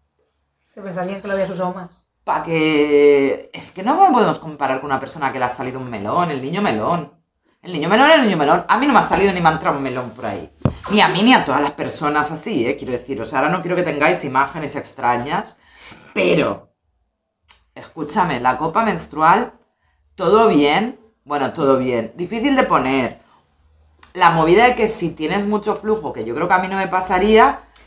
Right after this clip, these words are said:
Speaker 2: te lo
Speaker 1: Claro,
Speaker 2: tienes
Speaker 1: porque
Speaker 2: que quitar
Speaker 1: yo lo que
Speaker 2: y vete
Speaker 1: pienso
Speaker 2: a un
Speaker 1: es,
Speaker 2: baño
Speaker 1: tienes que
Speaker 2: público.
Speaker 1: quitarlo como en equillo de, "Uy, uy, que no se me caiga
Speaker 2: Y ir a un baño
Speaker 1: esto".
Speaker 2: público, que esto hay mucha gente que dice, "No, yo la uso cuando estoy en mi casa de
Speaker 1: Sí.
Speaker 2: vacaciones", pero claro, cuando me voy a trabajar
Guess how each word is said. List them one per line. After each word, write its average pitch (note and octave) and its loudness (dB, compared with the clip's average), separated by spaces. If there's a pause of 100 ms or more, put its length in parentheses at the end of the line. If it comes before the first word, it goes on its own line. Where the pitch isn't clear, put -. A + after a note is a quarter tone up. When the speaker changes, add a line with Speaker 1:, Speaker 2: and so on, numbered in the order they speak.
(100)
Speaker 2:
te E3+ -6
lo D#3 0
Speaker 1:
Claro, D3 0
Speaker 2:
tienes C#4+ 4
Speaker 1:
porque G3+ 4
Speaker 2:
que G#3 2
quitar A3+ 10
Speaker 1:
yo A#3+ 8
lo B3 6
que C4 6
Speaker 2:
y - 2
vete B3 8
Speaker 1:
pienso D#4 8
Speaker 2:
a - 8
un G3 4
Speaker 1:
es, G3+ 0
Speaker 2:
baño G#3 8
Speaker 1:
tienes A#3 8
que A#3 4 (120)
Speaker 2:
público. A3 6
Speaker 1:
quitarlo G#3+ 6
como E4+ 4
en G#3+ 0
equillo F#3+ -4
de, - 2
"Uy, B3+ -20
uy, D4+ -20
que B3 -18
no A3+ -14
se - -16
me - -18
caiga G#3 0
Speaker 2:
Y F#3+ 6
ir G#3 4
a - 8
un A3 4
baño A#3+ 6
Speaker 1:
esto". G#3+ 8
Speaker 2:
público, F#3 -2
que B3 -2
esto G#3 -2
hay F#3+ -2
mucha G3+ -2
gente G#3+ -2
que D#3+ 0
dice, C#3 -8
"No, C#3 -4
yo C#3+ -2
la C#3+ 4
uso E3+ -2
cuando G#3+ -2
estoy F3+ -12
en C#3+ -14
mi B2+ -16
casa F3+ -2
de F3+ -2
Speaker 1:
Sí. E3 -2
Speaker 2:
vacaciones", E3 2
pero C#3 -10
claro, F3 4
cuando C#3 2
me B2 -8
voy A#2 -8
a B2+ -4
trabajar C#3+ 0